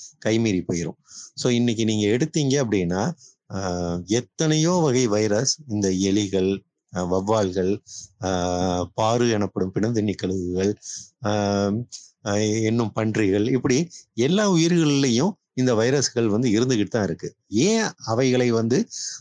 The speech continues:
அ, எந்த ஒரு தாக்கத்தையும் அந்த வைரஸ்களால ஏற்படுத்த முடியலை அப்படின்னா, அ, அதனுடைய நோய் எதிர்ப்பு சக்தியானது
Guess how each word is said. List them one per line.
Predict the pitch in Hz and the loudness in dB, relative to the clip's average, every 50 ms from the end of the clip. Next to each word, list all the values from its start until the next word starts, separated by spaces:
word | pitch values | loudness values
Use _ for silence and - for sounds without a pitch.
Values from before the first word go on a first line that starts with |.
| - - | -10 -6
அ, | 107 104 107 101 | -4 -2 0 0
எந்த | 92 90 107 113 127 135 147 135 | 0 0 2 2 2 2 2 2
ஒரு | 123 120 117 120 110 107 104 101 98 98 95 98 98 95 95 92 92 90 87 - 117 | 2 2 2 2 2 4 2 2 2 2 2 2 2 2 2 2 2 0 0 0 0
தாக்கத்தையும் | 117 120 - 127 - 120 107 117 151 180 - - - - - _ | -2 0 0 -2 -2 0 0 0 0 -2 -4 -10 -18 -18 -18 _
அந்த | - 117 107 110 | -4 -2 0 2
வைரஸ்களால | 104 110 117 120 123 113 - 123 104 104 110 113 113 117 113 101 | 2 2 2 2 0 0 0 0 0 0 0 2 2 2 2 2
ஏற்படுத்த | 95 107 117 123 - 117 110 - 107 | 2 2 0 0 -2 -4 -2 -2 -2
முடியலை | 98 95 95 98 95 95 104 131 135 | 0 0 0 0 2 2 2 2 2
அப்படின்னா, | 101 90 92 98 95 90 85 80 82 101 131 165 170 _ _ _ - - - - - - - - _ - | 0 0 0 0 -2 -2 0 -2 -2 0 -2 -2 -4 _ _ _ -20 -20 -20 -20 -20 -20 -20 -20 _ -4
அ, | 101 95 92 95 95 98 - - - | -2 -2 0 0 0 -2 -4 -6 -4
அதனுடைய | 113 120 127 143 151 147 139 127 127 120 117 127 151 196 185 | -2 0 0 2 2 2 2 2 2 2 2 2 2 0 0
நோய் | 117 110 117 131 139 | 0 0 2 2 2
எதிர்ப்பு | 127 131 120 110 - 117 107 | 2 0 -2 -2 -4 -4 -4
சக்தியானது | - 107 92 - - - 110 104 95 90 87 95 131 180 - | -2 -4 -6 -8 -4 -2 -2 0 0 -2 -2 -2 -2 -2 -4